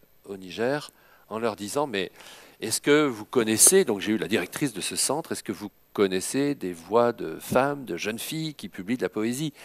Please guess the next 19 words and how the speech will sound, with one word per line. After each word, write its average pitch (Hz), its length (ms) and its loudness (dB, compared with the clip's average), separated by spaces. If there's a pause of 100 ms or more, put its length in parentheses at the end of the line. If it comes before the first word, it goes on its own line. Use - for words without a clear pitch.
(140)
qui 95 120 -8
écrivent 147 400 0
de 107 80 0
la 98 140 2
poésie ? 90 480 -6 (420)
Et 147 240 4
donc, 120 440 0
euh, 107 160 6
on 101 40 -2
m'a 101 100 2
mis 143 140 4
en 156 80 12
relation 120 580 6
avec 113 400 4
une 101 400 0 (120)
jeune, 113 420 4
euh, 98 240 2 (760)
étudiante, 127 880 2
euh, 85 380 -2